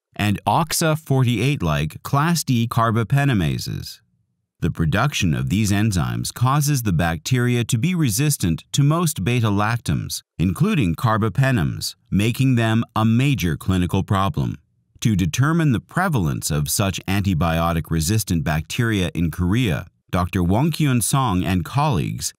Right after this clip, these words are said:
tracked the presence of C P E isolates at five Korean hospitals throughout two thousand fifteen. Altogether, the researchers analyzed three hundred and ninety-three Enterobacteriaceae isolates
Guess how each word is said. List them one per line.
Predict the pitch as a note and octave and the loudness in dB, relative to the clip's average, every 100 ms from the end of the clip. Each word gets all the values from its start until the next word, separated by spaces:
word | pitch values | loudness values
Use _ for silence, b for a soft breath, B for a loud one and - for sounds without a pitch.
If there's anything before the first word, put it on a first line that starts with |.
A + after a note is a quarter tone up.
| _ | _
tracked | - E3+ G3 B2+ | -2 -2 -2 -4
the | |
presence | G#2 - D3+ A2+ C#2 - - | -4 0 0 0 -2 -4 -4
of | F2 D2+ | -2 0
C | - E3+ | 0 0
P | D#3 D3+ C#3 C3+ | 0 2 2 2
E | |
isolates | G2+ C3 - E2+ B1+ B1 - - | 2 0 0 0 -2 -4 -6 -6
at | G#2+ A#2 | -4 -4
five | - C3 C#3+ D#3 D#3 | -2 0 2 0 0
Korean | C3+ A#2+ A#2 | 0 2 2
hospitals | A#2 A#2 A#2 - C#2+ B1+ C2 - _ - | 2 2 0 -2 -4 -4 -6 -10 _ -6
throughout | D2+ D2+ F2 - | -2 0 -2 -2
two | C#3+ D3 | -2 0
thousand | F#2+ E2+ F2 G#2 | 0 0 -2 -2
fifteen. | E2+ E2 - G#2+ E2 A1 - _ _ _ _ - | -2 -4 0 0 0 -2 -10 _ _ _ _ -4
Altogether, | B2 D3 A2 F2 G#2+ D2 - - _ | -2 0 0 0 0 -2 -6 -14 _
the | A2+ | 0
researchers | A2 F#3 F#3+ F3+ D3+ D3 B2 | 2 2 0 -2 0 0 0
analyzed | G#2+ G#2+ G#2+ G#2 G2+ G#2 - - | -2 0 2 2 0 0 -4 -8
three | - F#3 F#3+ | -4 0 2
hundred | D#3+ C#3+ C#3+ - | 2 2 0 -2
and | F#2+ F#2+ | 0 0
ninety-three | A2 D3+ A2+ E2+ B2+ C3 E2 - | 0 0 0 0 0 2 0 -2
Enterobacteriaceae | B2+ D#3 E3+ D3 B2+ A2+ - C3 A2+ A2 C#3 - A#2 G#2 | -2 0 0 0 0 -2 -2 0 2 2 0 0 0 0
isolates | G#2 D3 - F2 B1+ G1+ - | 2 0 0 -2 -4 -6 -10